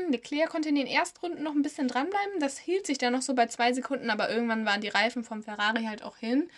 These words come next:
Da muss man natürlich auch sagen, dass Verstappen eine ganz andere Strategie genommen, äh, gewählt hatte als Ferrari und Mercedes. Verstappen ist ja relativ früh reingekommen, wo ich mich erstmal auch ein bisschen gewundert hatte, weil ich mir so dachte, okay,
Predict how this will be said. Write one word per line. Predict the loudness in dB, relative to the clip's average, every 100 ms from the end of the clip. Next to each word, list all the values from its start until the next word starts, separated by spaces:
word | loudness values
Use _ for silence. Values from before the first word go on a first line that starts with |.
| -20 -18 -18 0
Da | 6
muss | 6 6
man | 4 2
natürlich | 2 0 0
auch | 0
sagen, | 2 2 2
dass | 0
Verstappen | -4 -4 -6 -6 -10 -10 _ _ _ _ _ _ _
eine | 2
ganz | 4 4
andere | 4 2 2
Strategie | 0 0 2 4 4
genommen, | 4 0 0 -2 -4 2
äh, | 4 4
gewählt | 2 2 2 2
hatte | -2 0
als | -2 -2 -6
Ferrari | -2 4 4 4 2
und | -4
Mercedes. | -4 -4 -4 -4
Verstappen | -6 0 0 0 -2 -4 -8 -20 -20 -8 -4
ist | 0
ja | 2
relativ | 4 4 4 2 0
früh | -2 2 4 6
reingekommen, | 6 4 0 -4 0 2 2
wo | 0
ich | -2
mich | -2
erstmal | 0 0 0
auch | 0
ein | 4
bisschen | 2 2 0
gewundert | 2 2 2 0
hatte, | -4 -2 0
weil | 0
ich | -2
mir | -6 -4
so | 0
dachte, | 0 0 -14
okay, | -14 -16 -16 -10 -2 0